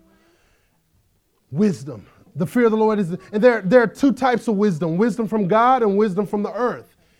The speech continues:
And even with dealing with the wisdom from the world,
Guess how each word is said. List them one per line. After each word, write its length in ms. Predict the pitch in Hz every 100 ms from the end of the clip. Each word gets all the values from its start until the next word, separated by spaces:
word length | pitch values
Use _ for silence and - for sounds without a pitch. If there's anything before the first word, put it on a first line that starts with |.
| _ -
And 140 | 185
even 320 | 240 254 254
with 140 | 233 170
dealing 240 | 240 247
with 160 | 233 233
the 80 | 196
wisdom 520 | 185 240 233 240 226
from 240 | 233 220
the 60 | 196
world, 680 | 190 254 269 233 165 175